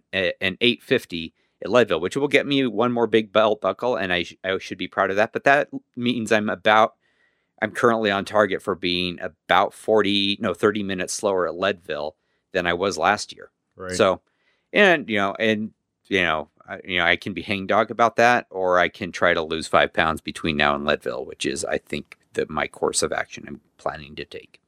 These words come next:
Speaker 2: So the hammer at Leadville is, is targeting, uh, the women's single speed record?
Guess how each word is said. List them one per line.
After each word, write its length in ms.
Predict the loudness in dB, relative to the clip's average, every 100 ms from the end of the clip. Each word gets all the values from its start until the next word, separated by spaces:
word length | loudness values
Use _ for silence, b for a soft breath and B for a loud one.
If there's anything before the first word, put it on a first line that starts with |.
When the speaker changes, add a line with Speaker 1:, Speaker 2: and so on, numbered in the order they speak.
| _ _ _
Speaker 2:
So 140 | -6
the 140 | 0 2
hammer 520 | 4 6 6 4 0 -4
at 240 | -4 -4
Leadville 680 | 2 4 4 6 6 6 4
is, 360 | 2 2 -2 -8
is 100 | -6
targeting, 720 | 2 4 4 0 0 -2 -10 _
uh, 240 | -6 -6 -6 -8
the 120 | -12
women's 420 | 0 2 2 0
single 340 | -2 -2 2 2
speed 280 | 2 -2 0
record? 460 | 0 0 -4 -4